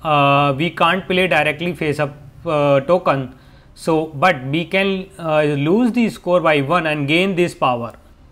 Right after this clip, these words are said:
So we will play this token as a da-, face down and we will lose the score from one to zero and we will gain the power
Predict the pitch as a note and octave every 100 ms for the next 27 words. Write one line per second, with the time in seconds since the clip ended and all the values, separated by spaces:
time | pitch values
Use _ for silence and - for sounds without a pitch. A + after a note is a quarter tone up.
0 | - - - - C#3+ C#3+ D3+ E3 D#3 C#3+
1 | E3 G3 G3 G3 G3 - E3 D3 D3+ D3
2 | D3+ C#3 C#3+ - C#3+ B2+ D3+ E3 C3+ C#3
3 | C#3+ - C#3 C#3 C#3+ D3 C#3+ D#3 E3+ F3
4 | D3 - D#3+ D3+ D3 D3+ C#3+ C3+ C3 C3
5 | C3 A#2+ D#3+ D#3 C#3 C3+ - _ _ -
6 | - - - D3 E3+ D#3 D3+ C#3+ D3+ D#3+
7 | D#3+ D#3+ D3 C#3+ C3+ B2+ C3